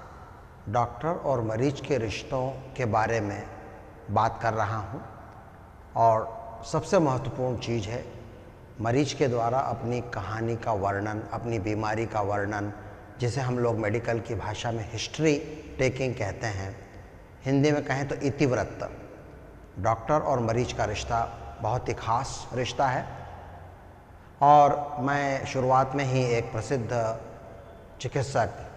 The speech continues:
जो पिछली शताब्दी में, उन्नीसवीं शताब्दी में फ्रांस में हुए थे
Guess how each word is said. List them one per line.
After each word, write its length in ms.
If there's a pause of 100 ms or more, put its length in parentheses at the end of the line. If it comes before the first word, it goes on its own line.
जो 120
पिछली 320
शताब्दी 520
में, 280 (1040)
उन्नीसवीं 460
शताब्दी 500
में 120
फ्रांस 420
में 100
हुए 260
थे 240